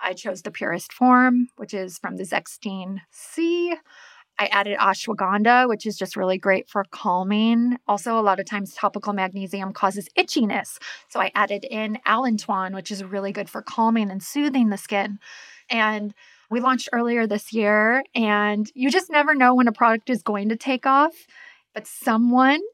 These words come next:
from the Today Show had been using the product, and a few days before the segment went live, she contacted me and said, "Hey, I love this product. Can you just send some to the prop department? I want to include it in a segment I'm doing." So it happened totally organically. And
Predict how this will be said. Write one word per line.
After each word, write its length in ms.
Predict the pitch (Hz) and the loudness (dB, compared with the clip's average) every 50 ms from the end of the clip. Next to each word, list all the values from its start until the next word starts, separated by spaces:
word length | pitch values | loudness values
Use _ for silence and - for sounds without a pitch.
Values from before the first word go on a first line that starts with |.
| _ _ _ | _ _ _
from 120 | 277 254 | -4 -2
the 80 | 233 233 | -2 -2
Today 300 | - - 233 226 - 220 | -2 -4 -2 -2 -2 -2
Show 280 | 220 - 311 320 359 370 | 2 4 4 6 6 6
had 160 | 320 240 214 | 4 2 4
been 140 | 240 226 214 | 2 2 2
using 320 | 208 202 - 233 240 254 | 2 2 2 2 0 0
the 60 | 285 | 0
product, 560 | 285 - - - 185 214 247 294 302 302 - - - | -2 0 0 2 4 4 4 4 2 0 -4 -6 -2
and 500 | 240 233 226 226 226 226 226 226 214 - - _ | 2 4 4 6 4 4 4 2 0 -2 -2 _
a 140 | 247 233 220 - _ _ | -2 -2 -2 -4 _ _
few 140 | 226 226 233 | -2 -2 0
days 280 | 220 240 226 233 226 - | 2 2 0 0 0 -2
before 340 | 247 233 - - 226 214 208 | -6 -8 -4 -2 -2 -2 0
the 120 | 214 208 | -2 -4
segment 480 | - - 190 196 208 214 233 226 220 233 | -2 -2 0 2 4 4 4 4 4 0
went 180 | 233 214 220 | 0 2 2
live, 380 | 208 196 202 208 233 277 269 - | 4 4 6 6 6 4 2 0
she 180 | - - 226 | -6 -8 -8
contacted 500 | - - 208 196 - 220 214 214 - 240 | -4 -2 -4 -2 0 -2 -2 0 0 0
me 120 | 233 240 233 | 0 0 0
and 100 | 214 - | 0 0
said, 200 | 240 214 208 - - _ _ _ _ _ _ | 0 0 0 -2 -8 _ _ _ _ _ _
"Hey, 160 | - 269 349 349 | 2 4 4 4
I 40 | 262 | 6
love 180 | 254 262 285 | 4 4 2
this 160 | 339 320 - - | 2 -2 -4 2
product. 460 | - 254 277 311 302 214 - - - | 4 4 6 6 4 2 0 -2 -4
Can 120 | 262 233 | 0 2
you 120 | 240 254 226 | 2 4 4
just 160 | 294 285 - | 2 2 2
send 240 | - 240 240 240 - | 2 2 2 4 2
some 180 | 269 254 240 | 2 0 2
to 100 | - 226 | 0 0
the 60 | 208 | -2
prop 300 | 208 - 226 233 254 - | -2 0 2 2 2 0
department? 560 | - 240 - 226 196 - - 202 190 190 - - | -4 -8 -4 -2 -4 -2 -2 -6 -6 -8 -4 -2
I 80 | 214 214 | 0 0
want 120 | 220 214 | 2 2
to 60 | 220 220 | 2 0
include 360 | 214 214 - - 226 220 220 | 0 -2 -4 -4 -4 0 2
it 240 | 220 226 - - - _ | 2 0 0 -2 -8 _
in 100 | - 220 | -4 -4
a 60 | 202 | -4
segment 380 | 202 - 285 330 311 240 214 208 | 2 2 2 4 4 2 0 0
I'm 80 | 190 190 | -2 -4
doing." 360 | - 190 202 - 226 226 - _ - - - - - - - _ _ | -6 -8 -8 -8 -10 -14 -14 _ -20 -20 -20 -20 -20 -20 -20 _ _
So 160 | - - 254 | 0 2 2
it 80 | 262 - | 2 4
happened 400 | - 254 254 - - 285 262 240 | 4 2 2 2 2 0 -2 0
totally 340 | 240 269 262 277 294 294 285 | 0 -2 0 2 2 4 4
organically. 800 | 294 302 - 247 214 202 214 226 - - 294 302 330 349 359 | 4 4 2 0 0 0 0 0 0 0 -2 0 0 -2 -4
And 520 | - - 226 240 220 226 226 226 220 220 | -4 0 2 4 4 4 4 2 0 -2